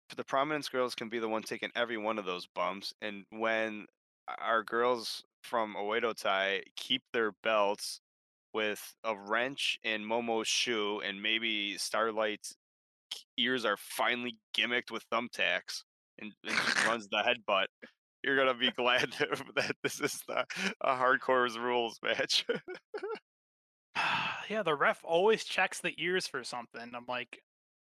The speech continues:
Speaker 2: "One of these times he's gonna forget, and Starlight's gonna have it loaded with something."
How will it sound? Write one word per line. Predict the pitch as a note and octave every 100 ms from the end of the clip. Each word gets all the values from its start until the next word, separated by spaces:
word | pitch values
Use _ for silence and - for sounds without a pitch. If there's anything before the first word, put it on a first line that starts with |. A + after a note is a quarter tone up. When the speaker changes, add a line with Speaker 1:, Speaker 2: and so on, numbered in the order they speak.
| _ _ _ _ -
Speaker 2:
"One | C4
of | G4
these | -
times | G3+ F#3 E3+
he's | F3 D3+
gonna | F3 D#3
forget, | - C3 C3 B2+ - _
and | B2+
Starlight's | - D3+ D#3 D3
gonna | D3 C3
have | C3 A#2
it | A2
loaded | A#2+ A#2 G#2+
with | -
something." | A2 -